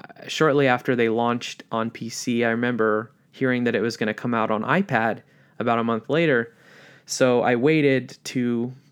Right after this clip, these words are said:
basically pick it back up there, uh, which I think was, like, April of twenty fourteen.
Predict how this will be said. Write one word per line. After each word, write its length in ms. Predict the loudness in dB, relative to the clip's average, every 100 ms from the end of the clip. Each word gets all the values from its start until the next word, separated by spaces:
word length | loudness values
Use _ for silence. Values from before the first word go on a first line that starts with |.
| _ -2
basically 420 | -2 0 -2 -2
pick 240 | -2 -4
it 100 | -2
back 260 | 0 0 0
up 200 | -2 0
there, 340 | 0 2 0 -4 _ -14 -6
uh, 180 | -4 -2
which 220 | -4 -4
I 60 |
think 220 | -4 -4 -4
was, 100 | -2
like, 160 | -4 -6
April 360 | -4 -2 -2
of 100 | -4
twenty 220 | -8 -6
fourteen. 500 | -6 -8 -8 -6 -8